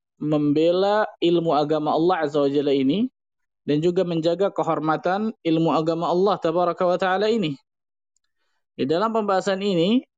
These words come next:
penulis, muallif, menjelaskan agar kita selalu membela ilmu agama Allah ini dari orang-orang yang merendahkannya. Karena pasti ada saja tuh dari setiap zaman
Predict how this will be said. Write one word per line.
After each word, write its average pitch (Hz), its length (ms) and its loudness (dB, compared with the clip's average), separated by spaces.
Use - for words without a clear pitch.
penulis, 190 400 0
muallif, 156 640 0
menjelaskan 190 1040 -2
agar 160 320 -2
kita 202 240 -2
selalu 185 400 0
membela 180 480 2
ilmu 196 320 0
agama 160 400 0
Allah 151 240 0
ini 185 160 0
dari 165 240 0
orang-orang 185 480 0
yang 196 80 -2
merendahkannya. 202 720 -2
Karena 180 160 0
pasti 202 320 0
ada 196 160 2
saja 226 400 0
tuh 180 160 -6
dari 156 160 2
setiap 160 400 -2
zaman 190 480 0